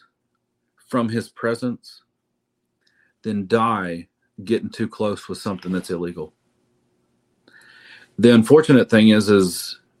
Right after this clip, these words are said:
we love the world so much, it tastes so good, that we believe it's beneficial to keep the thing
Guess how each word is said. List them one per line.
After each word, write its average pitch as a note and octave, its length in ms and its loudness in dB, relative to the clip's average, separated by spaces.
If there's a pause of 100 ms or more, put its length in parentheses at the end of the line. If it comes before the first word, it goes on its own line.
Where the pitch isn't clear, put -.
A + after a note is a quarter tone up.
(460)
we A#2+ 140 4
love A#2 260 2
the G#2 80 -6
world A2 400 0
so G2 200 -10
much, G2+ 280 -12
it - 80 -20
tastes A2+ 260 -10
so F#2 140 -6
good, G2 420 -4 (1080)
that G#2 160 -2
we A#2+ 180 2
believe G2+ 480 -4
it's F#2+ 160 -12
beneficial G2 960 -6
to F#2+ 120 -12
keep C3 320 -2
the G2 120 -12
thing F#2 520 -6